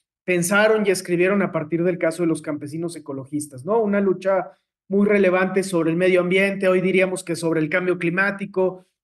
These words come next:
pero también sobre la tortura, pero también sobre cómo las instituciones de justicia y seguridad mexicanas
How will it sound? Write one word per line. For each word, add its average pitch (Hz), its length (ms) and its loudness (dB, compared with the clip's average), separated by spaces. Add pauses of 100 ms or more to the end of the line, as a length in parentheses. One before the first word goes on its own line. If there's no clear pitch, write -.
(140)
pero 175 220 2
también 185 320 0
sobre 190 300 0
la 170 180 0
tortura, 220 920 2 (180)
pero 202 220 0
también 208 420 2
sobre 254 320 2
cómo 233 240 4
las 208 200 2
instituciones 185 560 -4
de 208 100 2
justicia 202 460 -6
y 202 60 -4
seguridad 170 580 2
mexicanas 185 800 -4